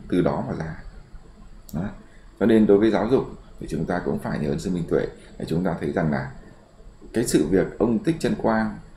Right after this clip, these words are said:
nhờ Sư Minh Tuệ chúng ta mới chuyển mối quan tâm ra Thích Trân Quang. Và cái việc mà bằng cấp của Thích Trân Quang là nó đang tạo sự nghi vấn, thì tạo ra một cái rằng là hình như chúng ta đang giả dối ở trong cái chỗ cấp bằng như thế này. Và như vậy cũng phải trả lại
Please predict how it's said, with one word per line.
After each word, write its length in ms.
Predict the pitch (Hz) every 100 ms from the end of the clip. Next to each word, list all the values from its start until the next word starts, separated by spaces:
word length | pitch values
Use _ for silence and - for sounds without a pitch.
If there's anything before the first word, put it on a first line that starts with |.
| -
nhờ 260 | - 95 95
Sư 160 | 135
Minh 180 | 131 117
Tuệ 160 | 123 - -
chúng 160 | - 95
ta 120 | 104
mới 160 | 104 -
chuyển 240 | - 76 69
mối 100 | -
quan 120 | 101 107
tâm 160 | 98
ra 80 | 92
Thích 100 | 135 127
Trân 140 | -
Quang. 280 | 95 95 90 - - - - - -
Và 340 | 101 95 90 85
cái 100 | 123
việc 360 | 131 123 - 80
mà 300 | 82 78 71
bằng 280 | 92 85 -
cấp 100 | 170
của 100 | -
Thích 140 | - -
Trân 120 | 104
Quang 380 | 107 104 101 98 - - - - -
là 220 | 82 85
nó 200 | 80 90
đang 100 | 110 107
tạo 180 | - -
sự 120 | -
nghi 160 | 85
vấn, 240 | 87 85 -
thì 60 |
tạo 260 | 104 82 -
ra 140 | 95
một 140 | 90 -
cái 180 | 69 69
rằng 140 | 95
là 160 | 76 - - -
hình 120 | 78
như 80 | 98
chúng 120 | 101 92
ta 80 |
đang 140 | 104 92
giả 260 | 95 82 67
dối 420 | 90 107 165 311
ở 160 | - 147
trong 300 | - 104 104 -
cái 100 | -
chỗ 220 | - - - - - -
cấp 120 | - 160
bằng 200 | 98 64
như 60 | -
thế 80 | -
này. 200 | 78 67 - - - - - - - - -
Và 260 | 62 71 80
như 100 | 98
vậy 140 | 92 - - - - -
cũng 160 | - -
phải 200 | 80 -
trả 220 | 80 58
lại 220 | 62 65